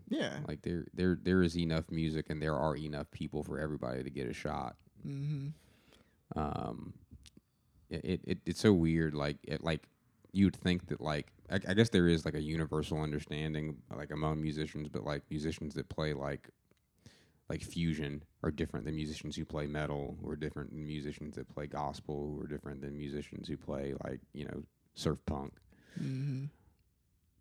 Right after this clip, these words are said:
Speaker 2: Different people that make music that sound like Ariana Grande, that sounds like Ariana Grande.
Speaker 1: Yeah. Hmm.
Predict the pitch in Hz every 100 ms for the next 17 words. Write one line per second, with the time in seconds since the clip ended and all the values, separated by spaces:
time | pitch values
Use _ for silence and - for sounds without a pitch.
0 | _ - _ _ _ _ _ - 80 78
1 | 67 - 78 76 76 76 78 71 71 73
2 | - 76 73 73 73 73 73 71 73 73
3 | 73 73 71 73 - - - 76 76 71
4 | 76 73 73 73 73 73 71 76 76 _
5 | _ _ - 143 113 - 151 - _ _
6 | _ - - - _ - _ _ _ _
7 | _ _ _ - - 80